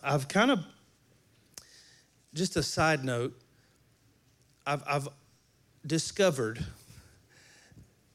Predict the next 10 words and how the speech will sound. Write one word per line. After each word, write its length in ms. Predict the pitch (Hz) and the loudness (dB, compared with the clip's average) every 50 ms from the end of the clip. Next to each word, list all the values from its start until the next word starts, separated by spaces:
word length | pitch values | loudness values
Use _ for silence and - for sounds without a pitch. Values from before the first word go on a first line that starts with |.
| _ _ _ - | _ _ _ -8
that 240 | 127 156 151 156 139 | 0 4 4 4 4
I 100 | 147 151 | 4 2
need 240 | 147 156 165 165 - | 4 4 2 2 2
to 140 | - 156 143 | -2 -6 -4
refine 840 | 135 139 139 135 - - - 165 156 165 147 147 139 123 123 120 123 | -2 0 0 0 0 -2 -2 0 2 2 2 2 2 0 0 -2 -4
some 240 | 120 - - 131 123 | -4 -6 -6 -6 -4
terminology 760 | - - 151 135 131 127 123 123 123 120 120 113 107 113 117 | 0 0 0 2 0 0 0 0 0 0 -2 -2 -4 -6 -8
around 280 | 110 110 113 107 107 | -8 -8 -8 -10 -10
here. 200 | 113 110 110 104 - - - - - - - - _ _ _ - - - - - - - - - - - - _ _ _ _ _ - | -10 -10 -10 -10 -12 -12 -14 -18 -20 -20 -20 -20 _ _ _ -20 -20 -20 -20 -20 -20 -20 -20 -20 -20 -20 -20 _ _ _ _ _ -4
Because 840 | 127 151 147 - - 180 175 165 143 127 123 127 135 - - - - | -2 -2 0 4 6 6 8 8 6 6 4 2 0 -2 -8 -12 -16